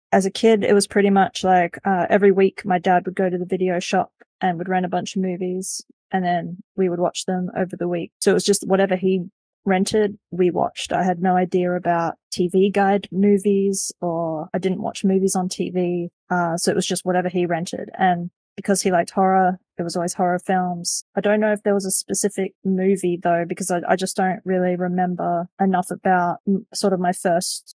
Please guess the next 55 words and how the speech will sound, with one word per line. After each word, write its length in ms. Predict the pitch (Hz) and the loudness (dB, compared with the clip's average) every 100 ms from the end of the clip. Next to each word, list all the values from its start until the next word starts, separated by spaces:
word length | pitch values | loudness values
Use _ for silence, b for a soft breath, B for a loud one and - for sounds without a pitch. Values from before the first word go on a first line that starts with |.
| - | -6
films 320 | 190 180 180 | 0 0 2
that 140 | 180 | 2
I 80 | 170 | 4
watched 280 | 175 170 - | 2 -2 -2
when 100 | 180 | -4
I 40 | |
was 140 | 165 185 | -4 -8
a 20 | |
kid. 320 | - 190 170 | -4 -4 -4
But 100 | - | -2
I 60 | 185 | -2
just 240 | 185 - | 0 -2
know 140 | 185 170 | -2 -2
that, 140 | 170 | -2
like, 160 | 170 - - | -2 0 4
even 240 | 196 196 | 6 6
as, 160 | 185 185 | 2 2
like, 180 | 170 | 2
a, 220 | 170 165 - | 0 0 -2
a 100 | 180 | -2
young 280 | 175 175 180 | 0 0 -2
kid, 300 | - 185 165 | -4 -6 -2
like, 180 | 165 170 - - | -2 -2 -8 2
five, 380 | 175 170 165 175 - _ _ - | 4 6 2 -2 -10 _ _ 0
four 220 | 190 170 | 2 2
or 60 | |
five, 380 | - 175 170 165 - | 2 2 2 0 -2
I, 60 | 170 | 0
like, 180 | 170 - | 0 2
I 120 | 175 | 0
wanted 260 | 180 170 175 | 0 -2 0
horror 260 | 175 175 - | -2 -2 -6
films. 480 | 175 196 - - - - | -10 -10 -12 -16 -18 0
But 80 | 196 | 6
we 80 | 202 | 6
also 580 | 208 - 190 185 180 165 _ | 4 2 2 2 -2 -6 _
never 460 | 196 185 190 175 175 | -4 -2 0 -2 0
watched 400 | 180 - - - | -2 -4 -8 -4
any 200 | 190 175 | -4 -2
foreign 340 | - 190 220 233 | -2 2 2 2
films 520 | 233 240 240 233 233 | 4 4 6 2 0
or 80 | 185 | -4
any 100 | 185 | -2
black 200 | 175 180 | -4 -4
and 120 | 180 | -4
white 200 | 180 214 - - | -2 -2 0 0
films. 540 | 208 202 202 196 - | 2 2 2 0 -2
So 160 | - 180 | 0 0
I 160 | 180 202 | 4 4
never 200 | 208 185 | 4 2
watched 220 | 185 - | 0 -2
Hitchcock 540 | 190 - - - 185 | -4 -6 -6 -2 -2
as 140 | 196 180 | -2 -6
a 40 | |
kid. 460 | - 190 190 185 | -4 -2 0 -2